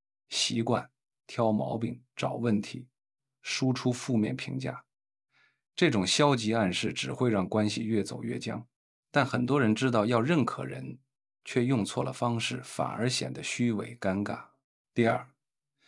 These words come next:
有效认可的核心是真心而非客套。空洞的恭维、刻意的讨好，别人一眼就能看穿。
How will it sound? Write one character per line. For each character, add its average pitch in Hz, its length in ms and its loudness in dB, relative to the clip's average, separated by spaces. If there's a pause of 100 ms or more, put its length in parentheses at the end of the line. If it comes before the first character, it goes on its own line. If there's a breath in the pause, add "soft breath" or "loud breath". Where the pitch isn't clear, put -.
(260 soft breath)
有 120 220 4
效 160 160 6
认 160 220 4
可 - 160 -4
的 131 100 -8
核 107 220 -2
心 139 360 0 (200)
是 - 200 0
真 135 300 4
心 135 380 0
而 113 180 -2
非 123 160 2
客 123 240 -4
套。 127 260 -10 (880 soft breath)
空 208 280 4
洞 180 160 6
的 113 80 6
恭 139 240 4
维、 123 320 -2 (100)
刻 - 280 2
意 120 120 4
的 117 100 -4
讨 107 240 -2
好， - 280 -10 (420)
别 127 160 6
人 143 180 4
一 180 140 2
眼 131 160 -2
就 139 120 -4
能 139 120 -8
看 135 220 -4
穿。 67 260 -12